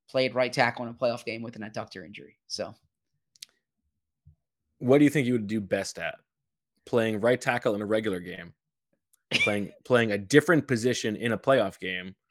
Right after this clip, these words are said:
Speaker 2: or just doing anything through an adductor injury? Which of the
Speaker 1: Um,
Speaker 2: three parts of that thing that you've never done is the most difficult?
Speaker 1: Well, I would say anything is a very ambiguous term. So doing anything through an adductor injury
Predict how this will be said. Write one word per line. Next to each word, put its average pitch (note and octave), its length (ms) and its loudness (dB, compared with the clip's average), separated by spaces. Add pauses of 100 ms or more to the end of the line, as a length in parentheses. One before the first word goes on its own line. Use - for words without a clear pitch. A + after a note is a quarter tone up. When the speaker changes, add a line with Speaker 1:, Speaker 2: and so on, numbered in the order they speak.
(300)
Speaker 2:
or A2+ 140 2
just A2 320 -2
doing B2+ 400 6
anything A#2+ 480 0
through G#2+ 260 -4
an G2+ 80 -4
adductor F2+ 500 -8
injury? G1+ 280 -20 (1120)
Which C3+ 200 4
of C3 100 4
the B2 120 6
Speaker 1:
Um, - 60 -4
Speaker 2:
three A#2 560 2 (180)
parts G#2+ 280 4
of G2 120 -4
that G2 260 -2 (360)
thing A2+ 180 2
that G2 100 0
you've G2+ 140 -4
never G2 220 -4
done F#2+ 220 -4
is F#2 140 -14
the F#2+ 100 -10
most F#2+ 240 -10
difficult? - 360 -14 (480)
Speaker 1:
Well, C3+ 380 -2
I D#3+ 80 10
would F3 120 4
say D3+ 200 2
anything D3 420 0
is B2 120 -8
a A#2+ 60 -8
very B2+ 280 -4
ambiguous B2 500 -6
term. B2+ 360 -10
So C3+ 140 -8
doing B2+ 340 -6
anything B2 520 -2
through A2+ 160 -10
an B2 60 -8
adductor A#2+ 480 -8
injury B2 400 -8